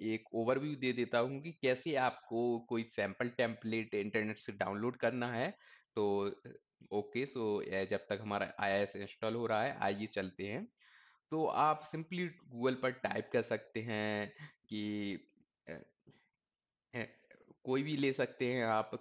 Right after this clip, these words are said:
कि फ्री सैंपल टेम्पलेट, फ्री सैम-, फ्री सैंपल, फ्री सैंपल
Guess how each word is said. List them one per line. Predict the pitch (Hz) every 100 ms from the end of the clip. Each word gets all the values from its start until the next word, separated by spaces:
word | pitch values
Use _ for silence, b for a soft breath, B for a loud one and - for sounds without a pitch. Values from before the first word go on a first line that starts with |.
| -
कि | 110
फ्री | - 120 117
सैंपल | - 104 95 113
टेम्पलेट, | 104 104 92 - 98 98 -
फ्री | - 104 101 101 - b b b _ -
सैम-, | 101 98 92 _ _ _ _ -
फ्री | 131 113 110 110 104
सैंपल, | - 110 95 95 - - 98 98 107 - _ _ - _
फ्री | 123 117
सैंपल | 113 101 98 - 117